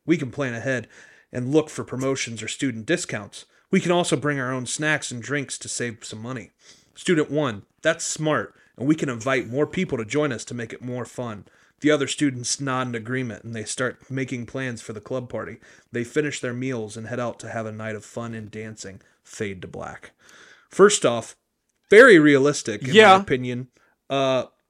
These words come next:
Speaker 2: Aside from all the logical decision
Speaker 1: the
Speaker 2: making.
Speaker 1: logical decision making. So what I did after that was I told it to make it crazier.
Speaker 2: The same
Speaker 1: The
Speaker 2: story
Speaker 1: same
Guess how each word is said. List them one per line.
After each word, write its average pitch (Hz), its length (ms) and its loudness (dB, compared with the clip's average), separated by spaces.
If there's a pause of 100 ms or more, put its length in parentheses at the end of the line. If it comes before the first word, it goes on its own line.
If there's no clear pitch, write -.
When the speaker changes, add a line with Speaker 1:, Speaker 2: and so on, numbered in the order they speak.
(360)
Speaker 2:
Aside 156 400 4
from 131 140 -2
all 147 160 4
the 127 60 2
logical 123 420 2
decision 151 440 -4
Speaker 1:
the 160 80 -8
Speaker 2:
making. 160 120 6
Speaker 1:
logical 180 420 4
decision 127 520 -2
making. 104 320 -14 (260)
So 156 640 6
what 175 200 6
I 233 120 6
did 214 180 6
after 165 380 2
that 110 320 -8 (240)
was 120 580 0 (100)
I 123 440 -2 (260)
told 175 480 4
it - 440 2
to 123 200 -4
make 123 320 -4
it - 120 -4
crazier. 110 680 -10 (800)
Speaker 2:
The 147 160 0
same 156 360 6
Speaker 1:
The 165 100 4
Speaker 2:
story 151 260 8
Speaker 1:
same 185 140 8